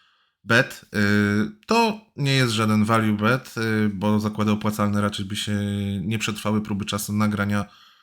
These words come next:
albo ewentualnego montażu i kurs by spadł, więc tutaj pomyślałem sobie, że jeżeli coś znajdę takie z-, mm, jakąś perełkę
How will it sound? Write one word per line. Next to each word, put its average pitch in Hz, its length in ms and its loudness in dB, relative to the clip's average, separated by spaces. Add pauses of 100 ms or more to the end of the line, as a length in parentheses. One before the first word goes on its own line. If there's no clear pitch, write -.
(440)
albo 101 240 0
ewentualnego 101 560 0
montażu 98 600 -2
i 92 380 -6
kurs 107 260 -4
by 101 280 -4
spadł, 113 440 -2
więc 107 340 -2
tutaj 107 240 -2
pomyślałem 104 440 -2
sobie, 104 320 -2
że 101 180 -2
jeżeli 101 320 -2
coś 113 200 -2
znajdę 104 500 -2 (160)
takie - 340 -6
z-, 98 260 -14
mm, 101 540 -4
jakąś 101 260 -4
perełkę 107 440 0